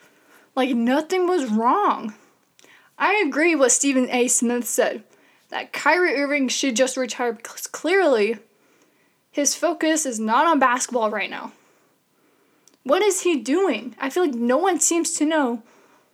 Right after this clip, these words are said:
what's running through his head. But now, James Harden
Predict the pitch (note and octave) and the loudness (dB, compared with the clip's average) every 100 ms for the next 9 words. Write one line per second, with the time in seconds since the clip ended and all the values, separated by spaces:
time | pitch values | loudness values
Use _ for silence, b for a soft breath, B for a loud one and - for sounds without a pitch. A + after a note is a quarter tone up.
0 | - D4 F4 C4+ D4+ D#4 D#4 D4+ C#4+ C4+ | -6 -2 0 2 2 2 0 0 -2 -4
1 | - F4 G#3 A3 _ _ _ _ _ _ | -4 -2 -4 -8 _ _ _ _ _ _
2 | _ _ _ _ _ _ _ _ _ _ | _ _ _ _ _ _ _ _ _ _
3 | _ D4+ B3 A#3+ B3+ G4 - _ _ - | _ -2 0 2 2 0 -4 _ _ -8
4 | A#3 A#3+ A3+ B3 A3 A#3 D#4 | -2 0 0 -2 0 0 0